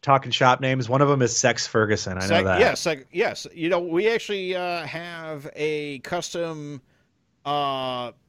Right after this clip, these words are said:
Speaker 2: bit from Sex Ferguson that we sometimes use as the intro to Strong Style Story. <laughs>
Speaker 1: Oh, that's fun. Oh,
Speaker 2: Well,
Speaker 1: Sex
Speaker 2: well,
Speaker 1: Ferguson.
Speaker 2: yeah, uh, <laughs> yeah, yeah. Sex Ferguson and, uh, and Chad Too Bad.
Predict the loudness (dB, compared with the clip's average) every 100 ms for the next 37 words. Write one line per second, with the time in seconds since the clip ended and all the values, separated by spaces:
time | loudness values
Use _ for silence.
0 | _ _ _ _ _ _ _ 0 0 -2
1 | -8 -2 -2 -2 -2 -4 -2 -4 -2 0
2 | 0 -4 -4 -4 -2 -4 -4 -4 -2 0
3 | 0 2 0 0 -2 -2 -4 -6 -2 0
4 | 0 -2 -2 -2 -2 -2 -6 -10 _ _
5 | _ _ 4 6 4 2 0 -2 -6 -14
6 | -14 -14 -10 2 6 8 6 4 0 -2
7 | -12 -8 -8 -8 -4 2 2 2 -2 -6
8 | -16 -6 -2 0 0 -4 -6 -4 -2 -4
9 | -6 _ -20 -20 _ 6 6 8 6 4
10 | 2 2 2 0 0 -2 -2 -2 -2 0
11 | 0 0 2 6 6 4 0 2 -2 -4
12 | -6